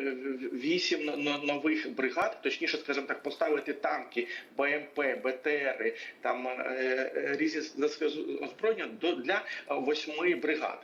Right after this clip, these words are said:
Власне, ці бригади якраз і є основою для проведення контрнаступальних дій. Питання лише в тому, що частина танків там, е, раніше, частина пізніше, але загальний тренд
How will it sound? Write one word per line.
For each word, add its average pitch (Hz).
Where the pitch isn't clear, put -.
Власне, 175
ці -
бригади 185
якраз 180
і 175
є 165
основою 151
для 143
проведення 135
контрнаступальних 123
дій. -
Питання 208
лише 202
в 185
тому, 208
що -
частина 160
танків 156
там, 131
е, 127
раніше, 185
частина 131
пізніше, 165
але 151
загальний 175
тренд 160